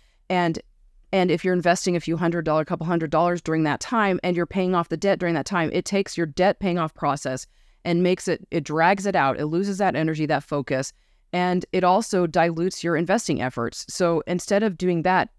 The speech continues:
take eighteen months or twenty-four months or even four months or thirty months or whatever, however long it takes, and put all of your money into paying off debt, take it away from investing, get out of debt in a couple months, then take that money. And guys, if you were investing six hundred into,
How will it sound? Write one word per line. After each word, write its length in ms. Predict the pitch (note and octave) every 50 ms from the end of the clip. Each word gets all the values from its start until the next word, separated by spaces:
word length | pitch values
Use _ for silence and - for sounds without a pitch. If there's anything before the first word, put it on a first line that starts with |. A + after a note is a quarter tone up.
| _
take 280 | - G3 G3+ F#3+ - - -
eighteen 340 | F3 F3 - - G3+ F3 E3
months 240 | E3 G3 G#3+ -
or 40 | D3
twenty-four 360 | - - F3 F#3 F#3 - E3+
months 240 | E3 E3 F3 G3 -
or 80 | - B2+
even 200 | E3+ E3 E3+ E3
four 260 | - - D3+ F#3 A3
months 260 | G#3 F#3+ G3+ G3+ -
or 160 | F3+ D#3+ D#3+
thirty 300 | D3 - G3+ A3 A#3+ A3
months 200 | F3+ E3+ D#3+ D#3+
or 60 | - D#3
whatever, 420 | D#3+ E3+ F#3 G3+ G#3+ A3 A3 G3
however 380 | F#3+ F3+ F#3 G3+ A3 G#3+ A3+ G#3
long 160 | F#3+ F3 E3+
it 100 | C#3+ A#2+
takes, 360 | - - E3 D3+ C#3 - - - _ _ - - _ _ _ _ - - -
and 240 | F3 E3+ E3 E3 -
put 220 | - G3+ F3+ - - _ -
all 340 | F#3 F#3+ G3+ A3+ A3+ A3 G#3
of 100 | F#3+ E3
your 140 | E3+ E3 D#3+
money 380 | D#3+ D#3 D3 D3 C#3+ C#3+ B2+ - _ _ - _ _ - - _ _ -
into 440 | F#3 G3 G3 G3+ - - G3 F3
paying 240 | D#3+ - E3 D#3+ D#3
off 180 | D3+ D3 C#3 -
debt, 260 | - D3 C#3+ C#3 - -
take 220 | - F3+ G3 F#3+ -
it 60 | G#3
away 160 | G3 F#3+ F#3
from 160 | F#3 - F3
investing, 580 | E3 D#3+ D3+ D#3 D3 D3 - - D3+ C#3+ C3+ C#3+ - _ _ _ _
get 160 | - G3+ G#3 G#3+
out 160 | G#3+ G#3+ G#3+
of 80 | G3+
debt 200 | E3+ F#3 E3 D3
in 80 | - E3
a 60 | D#3+
couple 280 | - - F#3 E3 - E3+ E3
months, 260 | D#3 D3 D3 D3 -
then 140 | - E3+ E3+
take 240 | - F#3+ F#3 -
that 180 | - G#3 G3+ -
money. 480 | - E3 F3 G#3+ A#3 G3+ F#3 F3+ F3 -
And 280 | - E3+ E3+ D#3+ D#3 D3+
guys, 360 | C#3 E3+ G#3 A3+ F#3+ F3+ E3+
if 100 | E3 D#3+
you 100 | E3+ F#3+
were 160 | G#3 G#3+ G#3
investing 440 | C3+ C3 E3 D#3 E3 F3 - D#3 D3+
six 240 | - - A3+ - -
hundred 280 | G#3+ F#3 F3+ F#3 F#3 E3+
into, 400 | E3 E3 - - D#3+ D3+ D3